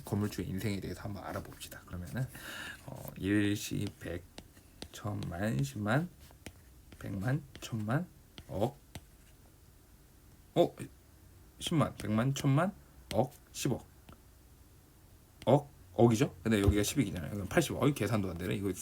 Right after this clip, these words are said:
내가 만져볼 수 없는 돈이라서 그런지. 팔십억이잖아요. 근데 보통 건물주들이 그 수익률을, 그 일 년 수익률을 사 프로 정도로 보거든요. 근데 이게 사실 그건 굉장히 낮게 잡은 거고, 요 정도 건물 정도 되면 한 육 프로 정도를 잡을 수가 있어요.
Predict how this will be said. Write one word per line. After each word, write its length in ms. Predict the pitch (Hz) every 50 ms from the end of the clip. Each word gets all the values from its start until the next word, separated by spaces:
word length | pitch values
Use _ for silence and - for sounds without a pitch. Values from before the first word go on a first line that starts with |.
| - - 78
내가 180 | 92 101 92 101
만져볼 360 | 95 95 107 113 117 104 104
수 100 | - 101
없는 160 | 87 85 92 90
돈이라서 380 | 90 87 - - - - -
그런지. 260 | 95 90 - - -
팔십억이잖아요. 680 | - - 165 147 - 113 95 90 85 - 67 - 131 139 - - - - - -
근데 120 | - - 147
보통 240 | - 120 - - 120
건물주들이 840 | - 113 120 143 165 151 139 123 - 101 95 98 - 143 135 110 - - - - - - - -
그 140 | - 98
수익률을, 720 | 92 - - 202 202 185 131 101 90 92 107 110 - - - - - -
그 160 | - - -
일 120 | 110 143 185
년 140 | 185 170
수익률을 380 | 156 - 196 185 170 135 123 113
사 200 | - - 196 190
프로 180 | - - 196 -
정도로 300 | - 110 98 90 82 80
보거든요. 440 | - - - - - - - - 139 - - -
근데 120 | - 117 107
이게 220 | 98 101 104 98 - - - -
사실 220 | - - 143 143 135
그건 100 | 117 104
굉장히 340 | - - - 127 135 143 127
낮게 200 | - - - 113
잡은 200 | 104 95 95 90
거고, 180 | 95 98 92 98
요 80 | 107
정도 240 | 117 156 165 151 143
건물 240 | 139 - 98 98 101
정도 220 | - 95 95 95
되면 200 | 92 - - 95
한 160 | 101 110 98 90
육 140 | 98 -
프로 160 | - - 160 147
정도를 280 | 127 110 101 92 92 90
잡을 180 | - - 90
수가 220 | 90 - 87 - -
있어요. 340 | - - - 73 73 67